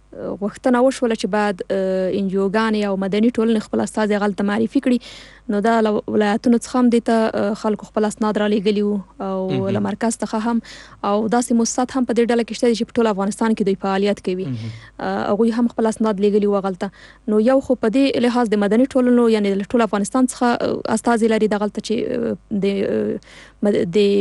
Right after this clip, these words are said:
Speaker 1: پرانیستې حکومتولۍ، ا، غړیتوب لري. او په ضمن کې کله چې موږ ته وزارتونو تعهدونه راکړي دي،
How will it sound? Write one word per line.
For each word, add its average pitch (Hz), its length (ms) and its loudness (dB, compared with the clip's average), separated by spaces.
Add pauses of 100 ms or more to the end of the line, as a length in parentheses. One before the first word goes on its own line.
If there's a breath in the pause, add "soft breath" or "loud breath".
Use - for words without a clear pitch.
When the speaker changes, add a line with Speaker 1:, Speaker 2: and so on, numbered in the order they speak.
(180)
Speaker 1:
پرانیستې 214 300 0
حکومتولۍ، 214 600 2
ا، 220 160 0
غړیتوب 214 420 2
لري. 226 240 2 (340 loud breath)
او 208 100 2
په 214 120 0
ضمن 285 220 4
کې 262 100 0
کله 269 180 0
چې 269 200 -2
موږ 269 140 2
ته 233 360 0
وزارتونو 202 540 0
تعهدونه 226 580 2
راکړي 254 360 0
دي، 254 180 2